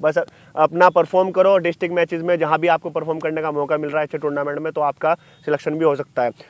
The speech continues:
और दूसरा मैं आपको बता दूँ, जो सब कुछ आप cricket खेलोगे, फ़ायदे के बारे में बता दूँ, जो आज इंडिया लेवल पे क्रिकेट खेल रहे हैं, स्टेट लेवल पे खेल रहे हैं,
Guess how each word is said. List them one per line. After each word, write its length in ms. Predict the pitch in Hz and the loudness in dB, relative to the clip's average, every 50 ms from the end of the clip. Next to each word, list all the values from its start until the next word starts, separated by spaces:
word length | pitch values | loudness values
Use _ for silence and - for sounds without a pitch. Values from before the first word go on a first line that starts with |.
| - - - | -4 4 6
और 160 | 170 180 175 | 6 6 8
दूसरा 300 | 185 190 190 - 202 196 | 6 4 4 6 4 4
मैं 100 | 208 196 | 6 4
आपको 200 | 190 - - 185 | 2 2 0 -2
बता 220 | 180 165 175 175 | 2 4 4 4
दूँ, 120 | 180 196 175 | 2 2 0
जो 120 | 185 190 | -2 0
सब 260 | 185 - 185 170 165 - | 2 2 0 0 0 -2
कुछ 160 | 208 208 180 | -2 0 2
आप 160 | 196 185 - | 2 2 2
cricket 240 | - 180 160 175 156 | 0 -4 -4 -4 -4
खेलोगे, 240 | 151 156 143 147 156 | -4 -2 -2 -2 -2
फ़ायदे 320 | - - 165 165 170 180 | 0 2 4 4 4 2
के 60 | 170 175 | 2 2
बारे 180 | 170 160 160 | 2 2 2
में 80 | 156 147 | 2 0
बता 180 | 139 143 143 | 0 0 0
दूँ, 100 | 151 170 | -2 -2
जो 260 | 165 175 185 196 202 - - | 0 2 2 2 2 0 2
आज 240 | 165 160 170 175 175 165 - _ _ _ _ _ _ _ _ - | 6 8 8 8 6 2 -4 _ _ _ _ _ _ _ _ -8
इंडिया 260 | 170 160 165 170 170 | -6 -2 0 2 2
लेवल 140 | 165 165 160 | 4 2 2
पे 80 | 151 165 | 0 -2
क्रिकेट 280 | 156 156 147 160 147 | -4 -6 -8 -8 -8
खेल 140 | - 160 143 | -4 -4 -2
रहे 160 | 143 143 147 | -2 -2 -2
हैं, 80 | 156 160 | -4 -4
स्टेट 240 | 151 - 156 147 151 | -6 -4 -4 -4 -2
लेवल 160 | 151 151 151 | -4 -4 -4
पे 100 | 139 147 | -6 -8
खेल 140 | - 139 135 | -6 -6 -6
रहे 120 | 143 147 | -6 -6
हैं, 160 | 147 - - | -8 -10 -20